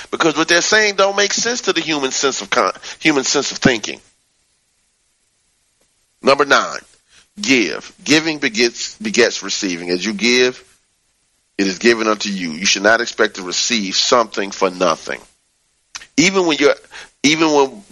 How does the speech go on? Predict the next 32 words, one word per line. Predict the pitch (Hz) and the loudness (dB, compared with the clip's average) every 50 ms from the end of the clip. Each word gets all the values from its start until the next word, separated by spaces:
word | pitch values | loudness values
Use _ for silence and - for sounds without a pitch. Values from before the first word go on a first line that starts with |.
| 98 - - - | -20 -20 -8 -2
you | 107 123 117 | 2 2 4
know, | 110 | 4
I, | 107 117 113 - 113 | 4 4 4 4 2
I | |
posted | 120 - 147 143 139 - 127 110 | 2 2 2 -2 0 0 0 2
an | 95 | 2
article | - 113 120 127 127 - - 107 98 | 4 2 2 2 0 -4 -6 -4 -4
on | 92 90 | -4 -4
Facebook. | - - 123 131 127 - - - 92 90 92 - - - - - - _ _ - | 0 0 0 0 0 -2 -4 -2 -2 -2 -2 -4 -10 -20 -20 -20 -20 _ _ -2
Um, | 90 87 87 87 87 87 82 76 | 0 2 2 2 0 -4 -2 2
I | 82 | 2
don't | 101 110 113 | 4 4 2
know | 110 104 | 0 -2
if | 101 107 | -2 -2
I | |
did | 95 98 95 95 | -2 -2 -2 -2
it. | 92 90 87 78 - - | -2 -4 -4 -4 0 2
I, | 87 82 73 71 64 76 | 2 2 2 2 2 2
I | 90 | 2
have | 90 - | 2 0
to | - | -2
see | - - 101 90 | -4 -4 -2 -2
if | - 85 | 0 0
I | 82 | 0
did | - 90 85 | 0 -2 -2
it | 87 | -2
on | 82 80 | -2 -2
Truth | - 98 90 - | -2 -4 -4 -2
Transforms | - 95 85 82 - - 107 101 90 | -2 0 0 0 2 2 2 2 2
about | 92 82 87 82 - | 0 0 0 2 2
entrepreneurs | 95 113 117 113 - - - 92 95 104 123 120 101 85 82 73 - - - - - - - - - | 2 2 2 0 -4 -8 -10 -6 -2 0 0 2 2 0 -2 -4 -6 -10 -12 -14 -18 -20 -20 -12 -4
who | - 117 113 107 101 92 90 90 87 | 0 2 2 2 2 0 -2 -4 -8